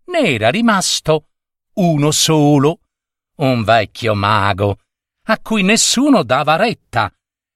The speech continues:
perché era piuttosto bislacco e forse anche un po' matto. Da molti anni il re non lo consultava, ma stavolta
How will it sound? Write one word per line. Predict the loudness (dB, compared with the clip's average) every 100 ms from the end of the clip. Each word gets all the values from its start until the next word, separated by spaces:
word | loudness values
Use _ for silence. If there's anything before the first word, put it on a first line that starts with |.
| _
perché | -8 -6 -6 -6 -6 -8 _ _ _
era | 0 2 0
piuttosto | -2 -2 -2 -2 0 0 -2 _ _ _
bislacco | -4 -2 -2 -6 -4 -2 -2 -4 -2 -2 _ _ _ _ _
e | -6 -4
forse | -2 -4 -4 -2 -2 -4 _ -6
anche | -6 -6 -8 -6 -6 -10 _
un | 0 2 0
po' | 0 0 0 -4
matto. | 0 0 -2 _ -6 -4 -4 -8 _ _ _ _ _ _
Da | -2 0
molti | 0 -2 -4 -6 -2
anni | 0 -2 -4 -4 -4 -8 _ _ _ _ -6
il | -2 0
re | 0 0
non | 0 0
lo | 0
consultava, | 0 -2 0 -2 -4 -2 -2 -2 0 -2 -4 _ _ _ _ _ _ _
ma | -4 -2 0
stavolta | -4 -4 -4 0 0 -2 -6 -6 -6